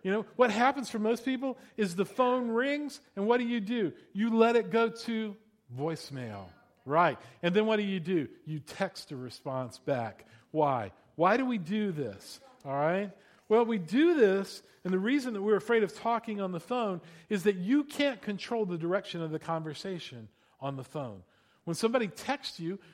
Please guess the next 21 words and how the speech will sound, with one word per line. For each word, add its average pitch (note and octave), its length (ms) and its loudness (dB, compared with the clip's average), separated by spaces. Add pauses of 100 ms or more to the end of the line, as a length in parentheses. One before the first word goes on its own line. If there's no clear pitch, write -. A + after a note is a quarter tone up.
you G3 140 -2
can F3 240 -4
look G3+ 200 -2
about, G3+ 340 -2
look G#3 200 0
at A3 180 4
it, A3 100 -4 (220)
you E3 120 -4
can D3 240 -6 (200)
type G#3+ 360 0
it F#3+ 80 0
out, F#3+ 400 0
think F3+ 220 -4
about F3+ 400 0
it, G3+ 140 -6 (400)
correct E3 560 -4
it G3 120 2
if F#3 160 -6
you F#3+ 140 -6
need F#3+ 320 -6
to, G3+ 180 -6